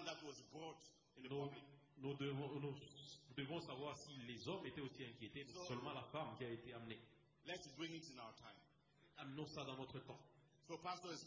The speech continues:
Speaker 1: preaching in this place.
Speaker 2: Pasteur est prêche, prêche à cet endroit.
Speaker 1: And then some of us bring in the sanctuary a woman caught in the act of adultery.
Speaker 2: Et nous amenons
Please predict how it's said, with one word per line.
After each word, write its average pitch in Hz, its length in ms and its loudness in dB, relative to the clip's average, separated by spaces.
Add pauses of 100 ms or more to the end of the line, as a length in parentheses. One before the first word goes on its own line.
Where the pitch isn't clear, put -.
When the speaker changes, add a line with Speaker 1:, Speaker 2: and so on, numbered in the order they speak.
Speaker 1:
preaching 151 280 -2
in 131 80 -6
this 131 160 -6
place. - 360 -8 (540)
Speaker 2:
Pasteur 139 280 -2 (240)
est 143 80 0
prêche, - 420 -4
prêche 143 200 0 (260)
à - 40 -10
cet - 160 -6
endroit. 110 280 -10 (180)
Speaker 1:
And 147 80 -2
then 156 100 2
some 190 220 2
of 170 140 4
us - 420 0 (1300)
bring 190 180 4 (320)
in 147 80 -2
the 147 80 4
sanctuary 147 720 0
a 139 60 -2
woman 165 360 4 (140)
caught 180 160 2 (340)
in 139 120 -6
the 139 80 -10 (580)
act 156 200 2
of 131 100 2
adultery. 127 400 -2 (560)
Speaker 2:
Et 131 300 0
nous 135 120 -2
amenons 135 360 -2